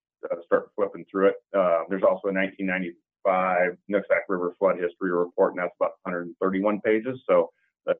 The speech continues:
you want a little lighter reading, you could t-, do that one. But most of it was analyzing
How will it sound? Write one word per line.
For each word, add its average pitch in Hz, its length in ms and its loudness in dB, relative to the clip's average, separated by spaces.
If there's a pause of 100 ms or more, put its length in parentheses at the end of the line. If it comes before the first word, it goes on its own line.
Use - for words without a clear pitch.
you 101 80 0
want 85 140 -4
a 87 40 -2
little 110 260 6
lighter 110 280 4
reading, 113 320 -2
you 90 100 -8
could - 200 -20
t-, 78 80 -20 (100)
do 92 120 -4
that 92 160 4
one. 117 180 -2 (440)
But - 280 0
most 170 300 2
of 123 140 0
it 120 140 0
was 107 340 -2 (120)
analyzing 101 760 -4